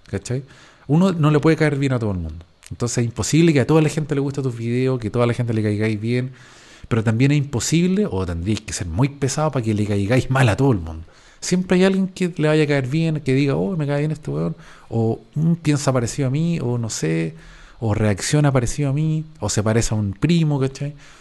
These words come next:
Entonces uno tiene que ser como es nomás, y las weas decantan solas. La gente que, que, que te encuentra entretenido, que le gusta tu, tu material, tu contenido, entonces se va a quedar ahí, y la, y la que no, se va a ir. Aunque hay mucha gente, es increíble esto, weón,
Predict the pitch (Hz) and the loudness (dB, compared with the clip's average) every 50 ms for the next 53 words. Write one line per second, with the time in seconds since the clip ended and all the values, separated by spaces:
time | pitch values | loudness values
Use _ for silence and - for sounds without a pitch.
0 | - - - - - _ _ _ 101 98 - - 135 135 135 - - 131 135 143 | -20 -20 -20 -20 -20 _ _ _ -6 -6 0 2 2 2 2 2 0 2 2 4
1 | 156 156 147 165 160 156 131 - - 156 - - 151 139 135 135 139 151 165 160 | 4 4 4 4 4 2 2 0 -2 -2 0 0 0 2 2 2 2 2 2 2
2 | 170 170 175 180 190 202 202 - - - - - - - _ - 120 113 113 113 | 0 0 2 0 0 -2 -2 -6 -14 -20 -20 -20 -20 -20 _ -4 0 2 2 4
3 | 113 131 139 139 135 127 143 143 139 - - 123 107 - - 127 104 87 87 92 | 4 4 4 4 4 4 4 2 2 2 0 0 0 0 0 0 0 0 0 -2
4 | 98 98 - - 170 165 - - 170 151 165 160 151 143 135 - 139 135 135 131 | -4 -4 -2 -2 -2 -2 -2 -2 -2 0 0 0 -2 -2 -4 -4 -2 0 0 2
5 | 131 127 127 127 - - - - - - 135 120 123 113 - 147 143 139 - 156 | 0 0 -2 -4 -8 -14 -20 -18 -6 -2 0 0 0 2 2 2 2 2 2 2
6 | 143 135 131 131 127 123 120 113 110 - 120 113 117 123 143 165 165 170 170 147 | 2 4 4 2 2 0 -2 -4 -4 -2 -2 0 0 0 0 0 0 0 0 0
7 | 143 135 131 143 165 - - 175 160 165 165 165 165 165 165 165 - - - - | 0 0 0 0 -2 -2 -2 -2 -2 0 -2 -2 -2 -4 -4 -6 -8 -12 -20 -20
8 | - - _ - - - - - _ - 127 123 120 123 127 127 156 156 - 151 | -20 -20 _ -20 -20 -20 -20 -16 _ -4 -2 0 0 2 2 2 2 0 0 -2
9 | 147 143 139 - 139 160 175 170 165 151 135 - 151 147 147 147 156 151 156 156 | -2 -2 -2 -2 -2 -2 -2 -2 -2 -4 -2 -2 0 0 0 0 0 0 0 0
10 | 180 202 202 180 165 165 160 160 - - 143 147 147 143 - 160 156 185 214 226 | 0 -2 -2 0 0 0 0 0 -2 -4 -2 0 0 0 0 0 0 2 2 0
11 | 226 - - - 180 175 170 151 98 90 - - - 113 110 - 135 123 117 131 | 0 -4 -6 -2 0 2 2 2 0 -2 -4 -6 -6 -6 -4 0 0 0 2 0
12 | 156 - 170 160 - 180 151 117 - - 110 117 - - - - - - - - | 0 -2 -2 -2 -2 -4 -4 -4 -6 -8 -10 -10 -10 -14 -18 -18 -18 -20 -20 -20
13 | - - - - - - - - - - - - - - - 123 113 113 - - | -20 -20 -20 -20 -20 -20 -20 -20 -20 -20 -20 -20 -20 -10 -6 -4 -4 -4 -2 -2
14 | 110 101 110 120 123 131 127 127 - - 135 120 98 92 110 | 0 2 2 2 2 2 0 -2 -2 -4 -4 -2 -2 -4 -4